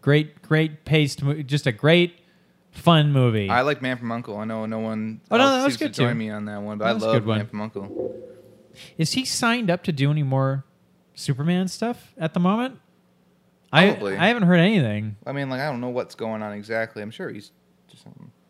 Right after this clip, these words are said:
Speaker 1: Okay. 'Cause, yeah, it seems like, uh, there hasn't been any news on the Superman front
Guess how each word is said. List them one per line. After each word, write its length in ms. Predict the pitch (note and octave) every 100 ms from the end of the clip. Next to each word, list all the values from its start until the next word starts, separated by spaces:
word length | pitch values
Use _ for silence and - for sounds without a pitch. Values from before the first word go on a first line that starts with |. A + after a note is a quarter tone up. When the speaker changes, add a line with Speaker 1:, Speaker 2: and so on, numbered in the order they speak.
| _
Speaker 1:
Okay. 520 | D3+ F#3+ E3+ G2+ F#2 - _ _ -
'Cause, 300 | D3 B2 -
yeah, 220 | F3 A2+
it 100 | G#2
seems 280 | F3 F3 D3+
like, 340 | D#3+ D#3 -
uh, 400 | D#3 D3+ D3 C#3+
there 100 | C#3
hasn't 240 | D3 D3
been 120 | D3 D3
any 240 | D3 C#3
news 380 | C3+ C3+ C#3+ C#3
on 100 | C#3
the 40 |
Superman 480 | C#3 D#3+ B2 A2+ A2
front 320 | - B2 A2